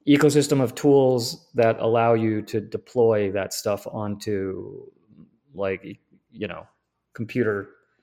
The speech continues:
infrastructure, right? So, like, all that stuff is written in Python and other lower level languages that hook into Python,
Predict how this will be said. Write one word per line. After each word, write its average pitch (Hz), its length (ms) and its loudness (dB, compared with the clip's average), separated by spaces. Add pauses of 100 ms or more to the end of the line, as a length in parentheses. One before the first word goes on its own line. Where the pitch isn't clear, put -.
(680)
infrastructure, - 580 -10
right? 98 300 -4 (160)
So, 110 600 -2 (840)
like, 123 100 0
all 139 100 6
that 151 120 6
stuff 143 260 2
is 113 140 -2
written 120 180 -4
in 113 140 -2
Python 110 520 0
and 98 220 -6
other 113 220 -4
lower 107 220 0
level 104 200 -2
languages 101 380 -4
that 104 100 -6
hook 107 200 -2
into 107 160 -4
Python, 101 640 -8